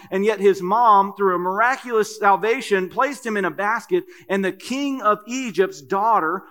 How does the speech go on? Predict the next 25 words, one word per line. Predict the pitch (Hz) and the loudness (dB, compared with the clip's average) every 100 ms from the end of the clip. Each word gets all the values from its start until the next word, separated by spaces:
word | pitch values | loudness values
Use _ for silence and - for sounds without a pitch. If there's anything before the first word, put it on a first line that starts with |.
| _ | _
found | 226 254 269 196 | 0 2 2 0
Moses, | 151 147 175 - - _ | 0 -2 -4 -8 -14 _
took | - 269 262 | -6 -6 -4
Moses, | 196 233 277 202 190 | -2 0 0 -2 -4
this | - 175 | -2 -4
Hebrew | - 269 247 233 | -4 -6 -4 -6
slave, | 214 - 240 226 214 208 | -6 -4 2 2 2 -2
into | 262 294 247 | -4 -4 -2
the | 214 | -4
palace | - 233 233 208 202 190 | 0 2 4 2 -2 -6
and | 165 170 | -6 -2
raised | 247 277 254 - | -2 -4 -8 -4
him | 170 160 202 - - | -2 0 -4 -10 -2
under, | 190 240 214 185 - - _ _ | 0 2 2 0 -2 -20 _ _
and, | 185 190 - | -2 -2 -2
and | 185 180 | -4 0
helped, | 220 262 196 | 2 2 -2
and | 185 175 | -2 0
raised | 233 277 | 0 0
him | 226 202 | -4 -4
in | 190 185 | -2 0
the | 175 165 - | -2 -4 -6
Egyptian | 165 - 262 - 240 | -8 -4 -6 -4 -6
palace | 190 170 160 180 - | 0 2 2 0 -2
as | 185 180 | -2 -2